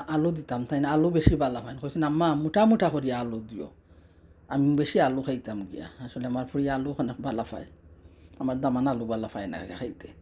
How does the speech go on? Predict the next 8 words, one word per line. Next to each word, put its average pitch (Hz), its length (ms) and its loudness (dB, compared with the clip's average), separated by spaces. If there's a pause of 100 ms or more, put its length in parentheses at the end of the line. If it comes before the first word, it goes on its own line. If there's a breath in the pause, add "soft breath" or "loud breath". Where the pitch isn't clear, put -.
(960 soft breath)
তো 151 140 -4
আমি 139 120 4 (200)
তো 160 80 6 (300)
নাতির 156 340 0
যন্ত্রণায় 170 500 2
পাঁচটা 170 240 2 (120)
বয়েল 175 280 6
বইয়া 165 180 4